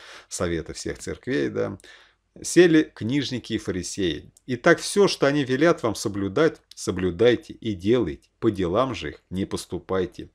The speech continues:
Ибо они говорят и не делают, связывают бремена тяжелые, неудобоносимые и возлагают на плечи людям, а сами не хотят и пальцем своим пошевелить. Все же дела свои делают лишь для того, чтобы видели их люди, расширяют хранилища свои,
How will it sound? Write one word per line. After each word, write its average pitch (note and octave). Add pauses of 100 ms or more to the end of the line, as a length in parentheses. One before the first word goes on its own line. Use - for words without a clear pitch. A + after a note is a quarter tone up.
(200)
Ибо C3+
они A#2
говорят G2+
и G#2+
не F2
делают, G2
связывают C#3
бремена A#2+
тяжелые, A2
неудобоносимые F#2+
и -
возлагают G2
на D#2
плечи G2+
людям, E2+ (640)
а A#2
сами D3+
не A#2+
хотят A2
и -
пальцем A#2
своим F#2+
пошевелить. F2 (160)
Все E3
же B2
дела A2
свои C#3
делают B2
лишь F#2
для E2+
того, G2
чтобы G2+
видели G2
их F2+
люди, G2
расширяют G2
хранилища C3
свои, A#2+